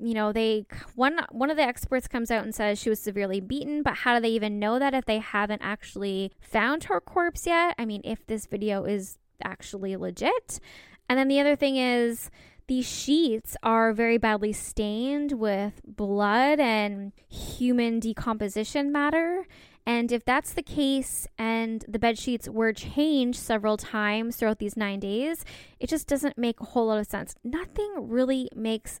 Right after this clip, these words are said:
sense in this case. Local authorities gave this video to the press as a document to prove how the body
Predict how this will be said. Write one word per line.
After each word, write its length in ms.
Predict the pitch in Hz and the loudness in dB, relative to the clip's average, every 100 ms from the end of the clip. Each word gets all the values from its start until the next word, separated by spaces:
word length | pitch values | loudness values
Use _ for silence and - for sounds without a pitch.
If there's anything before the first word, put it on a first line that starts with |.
| - | -16
sense 600 | - - 233 214 202 - | -14 -6 -4 -4 -8 -10
in 140 | 208 | -8
this 200 | 202 185 | -6 -8
case. 720 | - - 196 - - - - - _ _ _ _ _ _ _ _ _ - | -10 -8 -8 -8 -12 -12 -12 -14 _ _ _ _ _ _ _ _ _ -2
Local 380 | 269 311 370 370 | 4 4 6 2
authorities 540 | 359 311 294 294 302 | 4 4 2 0 -2
gave 340 | - 262 262 220 | -2 -2 -2 0
this 260 | 247 - | 0 0
video 360 | 220 226 233 233 | -2 0 2 0
to 120 | - | 0
the 100 | 254 | -6
press 460 | - 202 202 220 - | -2 0 0 -2 -4
as 140 | 220 | -2
a 60 | 220 | 0
document 460 | 226 233 330 320 311 | 0 0 -2 -6 -6
to 80 | |
prove 280 | 294 254 254 | -2 2 2
how 280 | 240 247 214 | 0 0 2
the 120 | 214 | 2
body 420 | 208 202 196 202 | 0 2 2 0